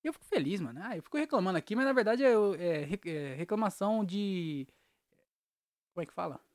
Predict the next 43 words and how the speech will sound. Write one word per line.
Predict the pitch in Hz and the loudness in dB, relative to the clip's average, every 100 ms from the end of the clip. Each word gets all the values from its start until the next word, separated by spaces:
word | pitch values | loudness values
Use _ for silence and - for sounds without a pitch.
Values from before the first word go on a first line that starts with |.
| _ _ _ | _ _ _
Não | 196 | -20
sei | - 151 | -12 -12
o | |
que | 135 | -12
que | - | -20
é. | - _ _ _ _ _ _ _ | -20 _ _ _ _ _ _ _
Mas | 170 | -12
eu | 180 | -12
fico | - | -10
feliz | - 143 - | -4 -4 -4
também | 131 123 | -8 -10
dessas | 127 - | -14 -20
coisas. | _ 127 _ _ _ - | _ -20 _ _ _ -4
A | |
gente | 196 | -4
tem | 247 | -2
que | - | -6
sa-, | 277 180 | -4 -2
a | |
gente | 170 254 | 0 0
tem | 294 | 2
que | 277 | 0
reconhecer | 285 285 - 196 | 4 2 2 -2
também, | 165 180 196 _ _ _ | 0 -4 -8 _ _ _
igual | 185 220 220 185 | 4 6 6 4
eu | - | 0
tava | 196 | 0
falando | 196 190 | 0 -2
do | 180 | -2
Comédia | 170 156 | -4 -4
com | |
Legenda, | 147 185 214 - _ _ | -4 -2 -4 -6 _ _
do | 147 151 | -12 -10
Comédia | - 156 - | -6 -8 -4
com | |
Legenda, | 143 135 208 185 - _ - | -4 0 0 -2 -8 _ -4
a | |
gente | 175 220 | -2 0
tem | 247 | -2
que | 240 | 0
reconhecer | 240 233 208 208 | 0 0 0 -2
também, | 196 190 214 - _ _ | 0 -2 -4 -10 _ _
é, | 160 156 156 147 143 - | -8 -4 -2 -2 -4 -10